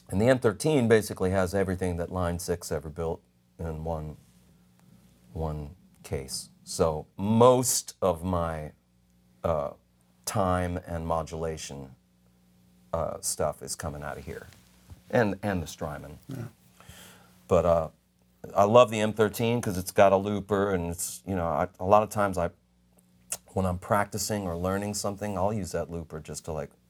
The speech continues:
Speaker 1: get inside a part and figure some stuff out.
Speaker 2: Yeah.
Speaker 1: And, um, so it's, it's become a pretty valuable part of my rig.
Speaker 2: You've got the, uh, one
Speaker 1: Got
Speaker 2: of
Speaker 1: the
Speaker 2: our
Speaker 1: old
Speaker 2: old visual
Speaker 1: Yeah.
Speaker 2: volume pedals.
Speaker 1: I love it.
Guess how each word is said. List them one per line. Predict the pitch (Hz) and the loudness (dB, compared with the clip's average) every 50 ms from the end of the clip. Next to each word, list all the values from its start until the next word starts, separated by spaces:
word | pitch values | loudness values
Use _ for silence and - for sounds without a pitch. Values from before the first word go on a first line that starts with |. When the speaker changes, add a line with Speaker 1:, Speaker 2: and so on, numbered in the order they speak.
| _ _ _ _ _ _ | _ _ _ _ _ _
Speaker 1:
get | - 92 87 | -4 -2 -2
inside | 85 82 - - 85 82 80 | -2 -4 -4 -2 -2 -2 -2
a | 80 | -6
part | - - 85 82 80 - | -10 -10 -10 -10 -10 -10
and | - 82 | -14 -12
figure | - 85 80 80 | -12 -12 -12 -10
some | 78 - - 80 76 | -12 -14 -14 -12 -14
stuff | - - 80 76 - - | -8 -8 -8 -8 -8 -10
out. | 71 73 73 73 - - _ _ _ _ _ _ - | -14 -12 -12 -14 -16 -18 _ _ _ _ _ _ -10
Speaker 2:
Yeah. | 147 110 107 104 95 - - _ | -6 -6 -6 -6 -8 -12 -20 _
Speaker 1:
And, | - 82 78 76 78 78 | -14 -12 -10 -10 -8 -8
um, | 78 71 69 69 62 - - _ _ _ _ _ _ _ _ _ _ _ _ _ - - - - - - - _ _ _ | -8 -8 -8 -10 -14 -18 -20 _ _ _ _ _ _ _ _ _ _ _ _ _ -20 -20 -20 -20 -20 -20 -20 _ _ _
so | - - 98 87 | -4 -2 -2 -2
it's, | 82 - - - | -2 -4 -8 -10
it's | 98 92 - | -10 -10 -10
become | - - - - 101 90 87 | -12 -10 -4 -2 -2 -2 -2
a | 90 90 - - - _ _ _ | -4 -8 -10 -14 -18 _ _ _
pretty | _ - 85 76 78 | _ -6 -6 -6 -4
valuable | 76 80 76 76 80 80 73 71 76 73 71 82 - _ _ _ _ _ _ _ _ _ _ _ _ _ _ - - - - - - - - | -4 -4 -4 -4 -6 -10 -10 -12 -12 -14 -14 -18 -20 _ _ _ _ _ _ _ _ _ _ _ _ _ _ -20 -20 -20 -20 -20 -20 -14 -4
part | - 82 76 73 | -4 -4 -2 -4
of | |
my | 71 73 | -6 -8
rig. | 73 78 78 76 73 - - _ _ _ - | -8 -8 -8 -10 -10 -14 -20 _ _ _ -10
Speaker 2:
You've | 117 113 107 | -10 -8 -2
got | 123 151 123 - | -2 -2 -2 -2
the, | 131 117 117 113 - - - - - | -6 -6 -6 -8 -10 -14 -20 -14 -8
uh, | 139 120 107 101 104 113 - | -6 -4 -4 -4 -6 -10 -10
one | 135 120 | -6 0
Speaker 1:
Got | 113 98 92 | 2 2 4
Speaker 2:
of | 113 | 6
Speaker 1:
the | 107 | 6
Speaker 2:
our | 104 | 6
Speaker 1:
old | 110 117 117 | 6 6 4
Speaker 2:
old | 117 123 - - - | 2 -6 -12 -16 -12
visual | - 113 123 135 - 107 110 117 | -8 -4 0 0 2 4 4 2
Speaker 1:
Yeah. | 113 | 2
Speaker 2:
volume | 117 127 123 123 123 123 120 107 | 0 -2 -2 -2 -2 -4 -6 -6
pedals. | - 127 123 123 131 143 147 147 - - - _ _ _ _ _ _ _ _ _ - - | -4 -4 -4 -4 -6 -10 -12 -14 -18 -20 -20 _ _ _ _ _ _ _ _ _ -20 -6
Speaker 1:
I | - 98 | -2 0
love | 95 101 117 123 127 117 | 6 8 10 10 10 8
it. | 101 - - | 6 2 0